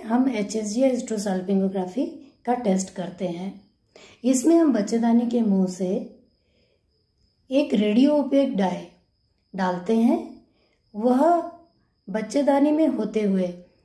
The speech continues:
नलियों में जाता है और नलियों से पेट में गिरता है। जब पेट में गिरता है, इसका मतलब नलियाँ खुली हुई हैं और महिला को थोड़ा सा दर्द महसूस होता है।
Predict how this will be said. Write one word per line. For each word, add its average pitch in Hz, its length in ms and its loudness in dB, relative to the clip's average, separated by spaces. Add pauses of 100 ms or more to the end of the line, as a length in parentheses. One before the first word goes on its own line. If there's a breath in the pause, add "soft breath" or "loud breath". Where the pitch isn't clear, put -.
(120)
नलियों 202 300 2
में 277 160 4
जाता 262 300 0
है 285 220 0
और 330 60 2
नलियों 208 360 0
से 285 160 -6
पेट 208 320 -6
में 185 160 -2
गिरता 180 280 -8
है। 185 220 -12 (1300)
जब 330 220 2
पेट 269 240 2
में 320 200 4
गिरता 202 300 0
है, 180 240 -2
इसका 185 220 -2
मतलब 285 340 0
नलियाँ 202 300 0
खुली 202 260 0
हुई 220 220 -2
हैं - 400 -2 (280 loud breath)
और 339 440 0 (160 loud breath)
महिला 196 340 -2
को 262 160 -4
थोड़ा 202 300 -4
सा 269 220 -4 (100)
दर्द 196 300 0
महसूस 175 440 -6
होता 190 220 -8
है। 233 300 -14